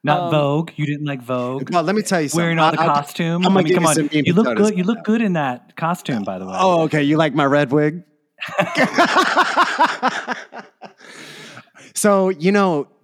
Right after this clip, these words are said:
Speaker 3: the interesting thing about that was I have two mentors that I still love. I call 'em my big brothers, and that's Rich and Tone Talawega, who have, uh, you know, creative directed for Madonna and choreographed for them. And that was the first tour that they came on.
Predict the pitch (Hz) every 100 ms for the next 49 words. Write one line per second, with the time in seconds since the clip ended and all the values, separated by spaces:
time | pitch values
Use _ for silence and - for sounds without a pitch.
0 | 135 156 160 170 160 160 135 135 127 117
1 | 113 - 113 107 107 107 113 113 107 -
2 | 104 104 101 110 104 98 101 98 92 110
3 | 101 101 98 92 - 104 98 98 90 101
4 | 85 104 95 95 92 98 92 90 - 101
5 | 95 - 95 90 95 90 90 90 87 85
6 | 90 85 82 87 85 80 _ _ _ 185
7 | 78 76 _ _ _ 92 85 87 87 -
8 | 85 92 87 82 85 85 82 - 85 82
9 | 85 82 87 82 82 82 110 123 131 123
10 | - 113 107 - 110 95 87 - 139 143
11 | 90 82 73